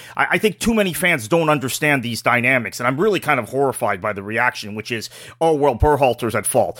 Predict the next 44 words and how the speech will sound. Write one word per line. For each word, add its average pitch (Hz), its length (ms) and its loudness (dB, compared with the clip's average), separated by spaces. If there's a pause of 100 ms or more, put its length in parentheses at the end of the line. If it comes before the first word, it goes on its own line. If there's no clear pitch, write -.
(180)
Now, 147 260 2
I 151 140 2
do 214 240 0
think 185 240 0
Berhalter 147 500 0
didn't 147 240 2
handle 131 300 0
the 117 100 -2
situation 120 560 -4
great. 113 380 0
I 120 100 2
think 131 180 -4
you 139 120 -4
either 131 180 -4
send 151 320 0
the 135 60 2
guy 131 240 2
home 139 340 2 (400)
or 139 460 2
you 127 100 -4
forget 127 380 0
it, 71 140 -14 (100)
right? 147 320 0 (240)
At 135 140 0
that 160 200 0
point, 190 320 0 (320)
and 139 240 2
I, 175 400 0 (240)
I, 151 300 2
I 190 60 2
personally 175 340 -2
would 151 140 -4
have 123 60 -6
done 151 180 0
what 135 240 -2
Gareth 151 240 2
Southgate 156 480 2
did 151 140 2
with 143 160 0
Ben 160 200 0
White. 165 260 2
Send 170 220 2
him 180 80 2
home. 170 280 2